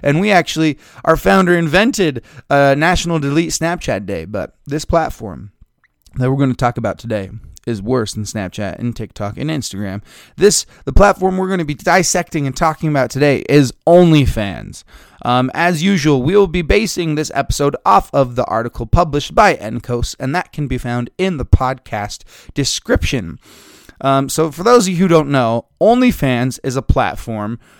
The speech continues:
where subscribers pay their favorite creators for content.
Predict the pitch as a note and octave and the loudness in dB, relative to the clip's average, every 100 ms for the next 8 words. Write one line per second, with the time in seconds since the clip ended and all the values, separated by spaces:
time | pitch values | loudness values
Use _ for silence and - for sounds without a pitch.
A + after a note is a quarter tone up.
0 | _ B2 C3 - C3 - - D3 F3 F#3+ | _ -2 -2 -2 -6 -6 -2 0 2 0
1 | F#3 - C#3 C3 A#2+ A2+ - D#3 D#3+ F#3 | 2 2 2 0 -2 -4 -2 0 0 -4
2 | - - G#3 D3+ A2 A2+ C#3 - - - | -6 -6 -2 -2 -2 -4 -6 -10 -14 -4
3 | F#3+ - G3+ C4 - - | -2 0 0 -2 -8 -12